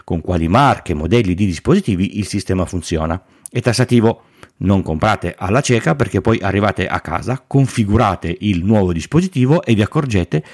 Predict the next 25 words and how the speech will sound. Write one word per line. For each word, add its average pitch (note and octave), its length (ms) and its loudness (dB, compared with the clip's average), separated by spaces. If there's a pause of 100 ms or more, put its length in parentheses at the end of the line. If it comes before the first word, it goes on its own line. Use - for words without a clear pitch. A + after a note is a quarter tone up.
(160)
che - 240 0
non A#2+ 160 2
va F3+ 80 4
bene G#2 220 0
per G2+ 220 0
H D#2 320 -6
e C#3 220 -2 (200)
lo, B2 340 2
lo A2+ 160 2
dovete G#2 540 0 (100)
tenere G#2 280 2
fuori F#2 400 -2
o, - 440 -2
o C#3 240 2
lo A2 140 4
dovete A#2 300 2
rendere F2+ 360 0
per F#2 120 -4
comprarne E2+ 460 -8 (220)
un G#2+ 120 -4
altro. G2+ 440 -2 (800)
Io F#3 160 4
uso D3+ 280 4
i D#3 80 0
sensori B2+ 460 2